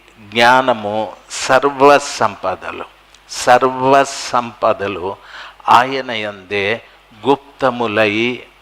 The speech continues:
ఉన్నాయి. అంటే ఆయన దగ్గర దాచిపెట్టబడి ఉన్నాయి. ఏమేమి?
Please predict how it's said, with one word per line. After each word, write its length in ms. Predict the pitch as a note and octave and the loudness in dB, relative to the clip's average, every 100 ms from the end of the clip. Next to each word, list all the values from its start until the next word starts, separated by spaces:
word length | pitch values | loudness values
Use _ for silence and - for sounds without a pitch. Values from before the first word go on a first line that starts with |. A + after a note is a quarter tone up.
| - | -12
ఉన్నాయి. 800 | A2+ A2+ A2 G#2+ G#2+ B2 F#2 - - A2+ | -8 0 0 0 -2 -4 -6 -14 -8 -6
అంటే 420 | A2+ B2 G2+ - - - _ - | 0 0 0 -4 -20 -20 _ -2
ఆయన 220 | G#2+ G#2 | -2 -2
దగ్గర 380 | G#2+ A2 G#2+ G#2+ - - | -6 -4 -2 -4 -6 -10
దాచిపెట్టబడి 1200 | - A#2+ C3 C3+ - C3+ A#2 A2 - A2 G#2 G#2 | 2 4 4 2 -6 -8 -4 -4 -4 -6 -4 -6
ఉన్నాయి. 880 | G#2 G#2 G2 G2+ G#2 G2 A#2+ A2+ F#2 - _ _ - | -6 -8 -4 -4 -2 0 0 0 -4 -16 _ _ -2
ఏమేమి? 1000 | A#2+ B2+ A#2 A2+ A2+ A2 A2+ G#2+ A2+ | 0 0 -2 -4 -6 -6 -6 -4 -8